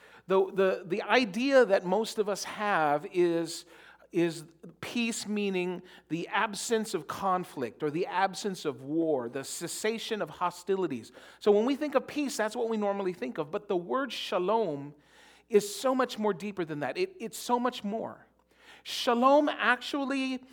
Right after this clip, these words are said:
has a meaning that means wholeness, completeness. Um, the phrase that is often used to describe shalom is nothing missing, nothing broken.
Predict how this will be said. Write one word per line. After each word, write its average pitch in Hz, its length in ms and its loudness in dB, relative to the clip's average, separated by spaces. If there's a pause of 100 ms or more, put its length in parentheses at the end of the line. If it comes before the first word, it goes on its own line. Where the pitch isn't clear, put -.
(160)
has 233 340 2
a 214 40 6
meaning 208 580 0
that 190 200 -2
means 190 600 -2 (580)
wholeness, - 1200 -2 (800)
completeness. 196 1000 -8 (1160)
Um, 165 280 -2
the 190 120 4
phrase 240 600 4
that 220 160 4
is 202 180 0
often 208 340 0
used 208 380 -2
to 185 80 -8
describe 196 580 -2
shalom 180 560 -4
is 143 200 -6 (320)
nothing 220 500 0
missing, 208 600 -6 (460)
nothing 165 460 -4
broken. 135 380 -6